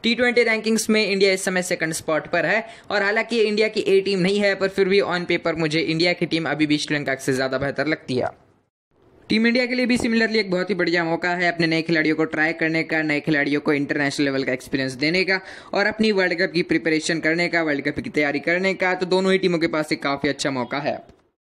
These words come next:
इस match की मेरी ड्रीम इलेवन टीम की बात की जाए तो captain में बना रहा हूँ पृथ्वी शॉ को, vice captain में ईशान किशन को बना रहा हूँ।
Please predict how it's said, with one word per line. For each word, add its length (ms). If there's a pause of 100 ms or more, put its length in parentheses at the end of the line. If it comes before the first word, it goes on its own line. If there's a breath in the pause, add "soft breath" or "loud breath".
(400)
इस 140
match 220
की 100
मेरी 140
ड्रीम 160
इलेवन 240
टीम 180
की 80
बात 240
की 160
जाए 200
तो 100
captain 340
में 100
बना 160
रहा 100
हूँ 100
पृथ्वी 280
शॉ 240
को, 200
vice 200
captain 280
में 140
ईशान 280
किशन 300
को 100
बना 240
रहा 100
हूँ। 80